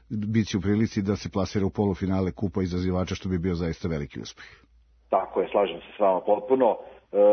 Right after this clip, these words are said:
Speaker 2: tri nula jeste bilo ovde u, u Pazovi, međutim, tih tri nula nisu,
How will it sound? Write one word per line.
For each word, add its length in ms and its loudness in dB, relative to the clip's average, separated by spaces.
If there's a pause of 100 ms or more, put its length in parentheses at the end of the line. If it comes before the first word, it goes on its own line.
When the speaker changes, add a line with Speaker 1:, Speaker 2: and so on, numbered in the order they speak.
(240)
Speaker 2:
tri 180 2
nula 200 6
jeste 320 2
bilo 240 6
ovde 280 2
u, 400 2
u 100 -2
Pazovi, 380 2
međutim, 460 -2
tih 240 -4
tri 180 -2
nula 380 4
nisu, 540 -2